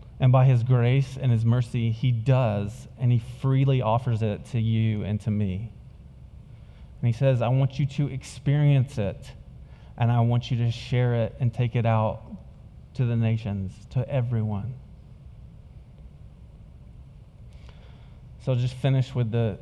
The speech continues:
question that I started with. How will you come to Jesus today, this week, this month,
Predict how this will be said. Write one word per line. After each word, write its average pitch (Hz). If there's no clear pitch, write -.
question 120
that 113
I 110
started 113
with. 98
How 131
will 139
you 143
come 131
to 104
Jesus 95
today, 98
this 117
week, -
this 107
month, 107